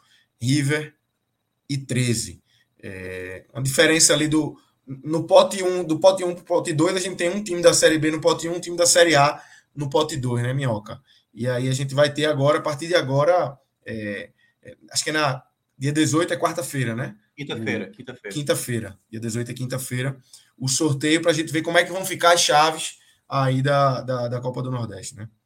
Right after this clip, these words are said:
Speaker 2: É, é, isso aí é baseado muito no que foi nos últimos anos, né? O G E de Teresina trouxe uma informação, ah, que o sorteio, né, seria na quinta-feira, e que até a composição do, dos potes ali tinha uma outra maneira, né? Porque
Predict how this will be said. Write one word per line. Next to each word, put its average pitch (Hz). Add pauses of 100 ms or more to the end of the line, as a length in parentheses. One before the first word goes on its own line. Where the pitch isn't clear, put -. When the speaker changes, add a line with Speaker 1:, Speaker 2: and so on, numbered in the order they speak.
(840)
Speaker 2:
É, 113
é, 113
isso 143
aí 190
é 196
baseado 165
muito 160
no 160
que 175
foi 160
nos 147
últimos 147
anos, 107
né? 104
O 123
G 135
E 135
de 107
Teresina 107 (540)
trouxe 135
uma 127
informação, 120 (480)
ah, 101
que 123
o 117
sorteio, 120
né, 101 (120)
seria 107
na 104
quinta-feira, 147 (600)
e 135
que 202
até 190
a 208
composição 175
do, 160
dos 143
potes 156
ali 135
tinha 151
uma 143
outra 160
maneira, 131
né? 104
Porque 117